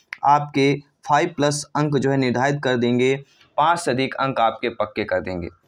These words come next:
तो चलिए शुरुआत करते हैं, बाकी क्लासेज आपकी चल रही हैं, आई बटन पे यहाँ पे already लिंक दे दिया गया है। चलिए शुरुआत करते हैं, पहला प्रश्न स्क्रीन पर है। सीखना विकास की प्रक्रिया है, किसका कथन है, सभी बताइएगा।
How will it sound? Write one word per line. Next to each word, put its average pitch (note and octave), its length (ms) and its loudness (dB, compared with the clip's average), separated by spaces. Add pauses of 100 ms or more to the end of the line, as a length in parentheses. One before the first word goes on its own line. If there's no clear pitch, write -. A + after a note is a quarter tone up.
(540)
तो C#3+ 60 -8
चलिए F3 280 4
शुरुआत D#3+ 420 4
करते E3+ 240 0
हैं, F3 120 0
बाकी C#3+ 260 0
क्लासेज D3 420 2
आपकी C3+ 280 0
चल C#3+ 260 0
रही D3 160 0
हैं, D#3+ 160 -6 (300)
आई C3+ 160 2
बटन C#3+ 340 0
पे C#3 60 2
यहाँ C3 140 0
पे C#3 100 -2
already B2+ 360 2
लिंक B2+ 260 0
दे B2 180 0
दिया C#3+ 200 2
गया D#3 120 2
है। C#3+ 60 0
चलिए D3+ 280 0
शुरुआत C#3 400 0
करते C3 280 -2
हैं, C#3 200 -2
पहला A#2 240 2
प्रश्न B2 360 -4
स्क्रीन G2 240 -4
पर G2 180 -4
है। G2 100 -12 (1700)
सीखना F#3+ 380 2
विकास F3+ 420 4
की G3+ 100 -2
प्रक्रिया E3+ 420 2
है, F3+ 100 4
किसका D#3+ 320 -2
कथन E3+ 320 0
है, E3 80 0
सभी D3+ 240 2
बताइएगा। D#3 560 2